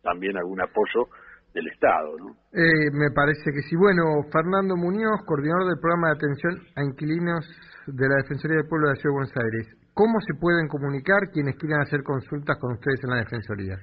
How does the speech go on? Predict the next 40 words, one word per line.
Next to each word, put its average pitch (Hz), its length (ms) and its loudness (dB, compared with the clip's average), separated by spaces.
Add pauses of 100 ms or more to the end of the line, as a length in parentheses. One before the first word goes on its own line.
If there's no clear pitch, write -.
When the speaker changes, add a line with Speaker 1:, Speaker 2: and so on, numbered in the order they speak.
(460)
Speaker 1:
Nosotros 165 180 6
tenemos 160 320 2
un 143 160 0
WhatsApp 135 320 2 (100)
permanente 175 760 2 (260)
para 90 380 -4
Speaker 2:
Sí. - 60 -20
Speaker 1:
comunicarse 98 580 -4 (380)
por 113 120 6 (480)
el, 82 400 -14 (120)
el 95 60 -10
WhatsApp, 113 360 2
Speaker 2:
Sí. - 80 -20
Speaker 1:
que 104 60 -6
es 92 40 -4
lo 87 80 -14
que 90 120 -10
más 104 260 -2
usa 110 180 -6
la - 140 2
gente, 170 260 -2
que 101 80 -6
es - 120 -8
el 101 120 -6
Speaker 2:
Sí. - 140 -18
Speaker 1:
once 143 400 2
dos, 165 160 4 (1000)
Speaker 2:
Sí. 127 60 -6 (120)
Speaker 1:
dos 175 200 6
cincuenta 110 520 0
y 107 80 -2
cuatro, 165 500 2 (720)
seis 120 200 4 (100)
uno 127 320 0 (100)
ocho 123 260 0 (100)
cinco, 196 440 0 (1000)
y 113 80 -6
tenemos 123 380 2
el 113 120 -2
correo 135 500 4